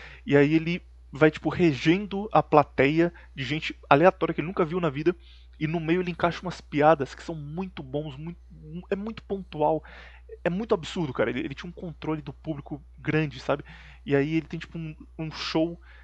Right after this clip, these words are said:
de oito minutos que é a plateia cantando e ele regendo, com piada no ponto certo e todo mundo rindo pra caralho. É, era muito bom, Simão era um cara muito bom, muito bom. Artisticamente ele era perfeito, não tinha nada que pudesse mudar nele.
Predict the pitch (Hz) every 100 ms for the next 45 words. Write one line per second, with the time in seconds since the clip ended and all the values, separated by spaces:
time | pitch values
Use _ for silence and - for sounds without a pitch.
0 | - - 123 156 190 196 160 151 - -
1 | 165 - 165 156 - 160 175 170 - 165
2 | 143 - 147 160 156 151 147 147 127 127
3 | 156 151 160 156 - 143 147 143 151 147
4 | - 147 - - 143 147 - 147 147 143
5 | - 156 - 147 139 156 156 - - -
6 | - - - 156 - 170 160 147 156 190
7 | 180 147 131 120 - 131 143 151 151 160
8 | 156 135 139 165 - - - 143 156 160
9 | - - - - - 127 151 226 - 160
10 | 160 156 156 151 151 - - - 139 139
11 | 147 143 - 131 127 143 131 127 131